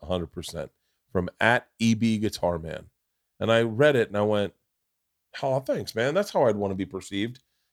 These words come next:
And then I thought, "God damn it. How, how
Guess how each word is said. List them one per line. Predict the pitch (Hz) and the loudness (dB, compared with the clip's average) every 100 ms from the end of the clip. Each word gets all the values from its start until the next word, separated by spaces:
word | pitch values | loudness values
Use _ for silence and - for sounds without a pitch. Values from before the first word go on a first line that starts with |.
| - | -10
And | 107 | -6
then | 160 | -4
I | 180 | -4
thought, | 151 - 92 90 - _ _ _ _ _ _ _ _ _ _ _ _ _ _ - | -6 -4 -2 -2 -6 _ _ _ _ _ _ _ _ _ _ _ _ _ _ -12
"God | 104 | -6
damn | 104 104 | -2 0
it. | 95 - | -2 -6
How, | |
how | 101 | -12